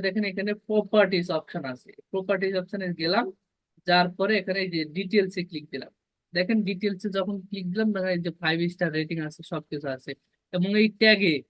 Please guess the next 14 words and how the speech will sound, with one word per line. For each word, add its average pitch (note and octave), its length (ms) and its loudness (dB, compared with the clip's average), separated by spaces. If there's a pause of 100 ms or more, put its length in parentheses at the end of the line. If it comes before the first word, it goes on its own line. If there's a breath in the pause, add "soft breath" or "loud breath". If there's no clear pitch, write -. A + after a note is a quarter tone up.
(140)
যেটা F3 240 0
কিওয়ার্ড G3+ 360 4
ছিল, F3 200 -4
এখানে E3+ 180 -4 (140)
ট্যাগ F#3 220 4
হিসেবে F3 260 0 (240)
লেখা D#3+ 160 -2
আছে, F3+ 200 -4
দেখেন F3+ 200 -2 (220)
কতগুলো G#3 440 2 (140)
কিওয়ার্ড C3 300 -4
আছে - 200 -20
এখানে, D3 180 -20 (1400)
হাজার F#3+ 320 6